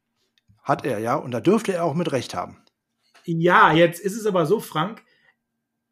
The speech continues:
Speaker 2: ich bin zu neunzig Prozent überzeugt, a-, aber noch nicht zu hundert Prozent. Glaubst du, du könntest vielleicht mal auf Recherche gehen und mal nach einem Experten gucken, der sehr, sehr gut über Brandon Ayuk Bescheid weiß und mich noch mehr überzeugen kann?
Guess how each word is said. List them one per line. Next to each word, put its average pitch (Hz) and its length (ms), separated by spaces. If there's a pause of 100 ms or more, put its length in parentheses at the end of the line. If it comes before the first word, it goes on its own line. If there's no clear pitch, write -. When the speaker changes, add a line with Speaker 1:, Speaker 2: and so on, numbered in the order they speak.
(420)
Speaker 2:
ich - 260
bin 247 580
zu 285 160
neunzig 247 580
Prozent 147 400
überzeugt, 143 420 (120)
a-, - 340
aber 240 160
noch 254 120
nicht 254 180
zu 247 80
hundert 220 240
Prozent. 143 340
Glaubst 254 360
du, 254 280 (100)
du 185 160
könntest 254 400
vielleicht 190 380
mal 208 220
auf 180 320
Recherche 240 600
gehen 208 380 (540)
und 180 180
mal 175 540 (160)
nach 180 200
einem 185 120
Experten 208 720
gucken, 196 600
der 165 680
sehr, 156 420
sehr 185 180
gut 170 260
über 156 200
Brandon 170 300
Ayuk 160 240
Bescheid 170 420
weiß 175 200
und 175 180
mich 240 180
noch 247 220
mehr 214 160
überzeugen 190 560
kann? 233 260